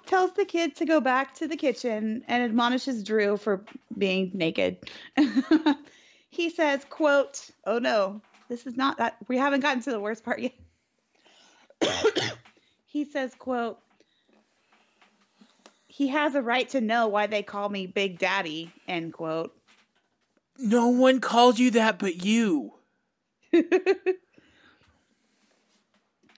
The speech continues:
Speaker 1: The, um, and I hate this guy already. We cut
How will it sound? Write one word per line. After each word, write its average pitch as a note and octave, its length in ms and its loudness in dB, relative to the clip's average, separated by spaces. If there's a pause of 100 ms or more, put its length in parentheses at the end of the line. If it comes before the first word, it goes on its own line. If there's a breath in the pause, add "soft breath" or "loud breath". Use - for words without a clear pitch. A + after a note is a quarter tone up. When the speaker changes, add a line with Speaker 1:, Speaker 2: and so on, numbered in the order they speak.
(180)
Speaker 1:
The, B3+ 320 -4
um, G3 500 -8 (880)
and A3+ 140 0
I A3 100 2
hate G#3+ 240 0
this F#3+ 180 -4
guy F3 180 -2
already. F#2+ 320 -8
We B3+ 180 0
cut C4+ 320 0